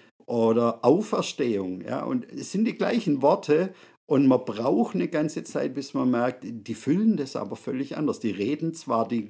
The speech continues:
gleichen Vokabeln, aber meinen was ganz anderes damit. Oder ganz stark bei diesem Thema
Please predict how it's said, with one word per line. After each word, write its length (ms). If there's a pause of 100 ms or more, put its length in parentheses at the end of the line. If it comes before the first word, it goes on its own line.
(100)
gleichen 360
Vokabeln, 720 (580)
aber 640
meinen 640
was 220
ganz 200
anderes 440
damit. 260
Oder 280 (220)
ganz 280
stark 320
bei 120
diesem 260
Thema 320